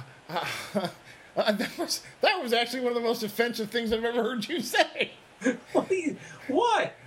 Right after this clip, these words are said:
Speaker 1: Because
Speaker 2: I'm
Speaker 1: people are dying in Ferguson, and all we're talking about is millionaires who aren't getting their fucking pat on the back.
Speaker 2: Yes, okay, I, I'm not equating, I'm not
Speaker 1: I understand. I, I get
Speaker 2: the,
Speaker 1: what you're
Speaker 2: the
Speaker 1: saying.
Speaker 2: seriousness,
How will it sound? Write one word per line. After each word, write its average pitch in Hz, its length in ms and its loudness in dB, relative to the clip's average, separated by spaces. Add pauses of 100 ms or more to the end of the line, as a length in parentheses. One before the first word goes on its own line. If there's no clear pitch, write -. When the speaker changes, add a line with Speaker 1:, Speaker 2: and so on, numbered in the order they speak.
Speaker 1:
Because 440 280 6
Speaker 2:
I'm 220 60 -8
Speaker 1:
people 339 380 2
are 254 120 4
dying 294 500 2
in 226 140 -4
Ferguson, 247 680 0 (160)
and 220 100 4
all 277 200 2
we're 349 80 -2
talking 285 340 2
about 269 160 2
is 175 140 -2
millionaires 247 560 2
who 233 80 0
aren't 247 140 -2
getting 262 120 0
their 240 80 2
fucking 277 460 0
pat 214 260 2
on 262 80 0
the 294 80 -2
back. 392 400 0 (1400)
Speaker 2:
Yes, 165 540 2
okay, 147 400 0
I, 147 280 -2
I'm 156 220 0
not 196 300 0
equating, 139 800 -2 (120)
I'm 123 140 -4
not 185 240 0
Speaker 1:
I 214 200 4
understand. 196 580 0 (280)
I, 202 160 0
I 214 120 2
get 269 140 4
Speaker 2:
the, - 120 2
Speaker 1:
what - 40 -8
you're - 80 0
Speaker 2:
the 208 40 0
Speaker 1:
saying. 185 480 0
Speaker 2:
seriousness, 147 880 2